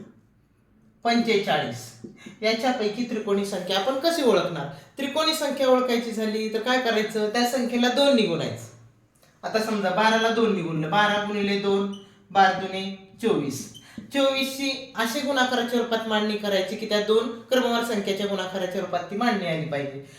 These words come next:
आता हिची मांडणी कशी येईल? सहा गुणिले चार किंवा तीन गुणिले आठ,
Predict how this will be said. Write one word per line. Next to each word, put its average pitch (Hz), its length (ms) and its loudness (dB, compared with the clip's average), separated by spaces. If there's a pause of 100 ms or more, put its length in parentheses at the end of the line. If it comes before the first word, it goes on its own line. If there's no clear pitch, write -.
(120)
आता 190 160 0
हिची 254 260 2
मांडणी 262 340 0
कशी 262 240 -2
येईल? 247 220 0
सहा 262 220 0
गुणिले 247 440 2
चार 240 540 0 (560)
किंवा 240 260 4
तीन 247 360 2
गुणिले 240 280 4
आठ, 220 260 4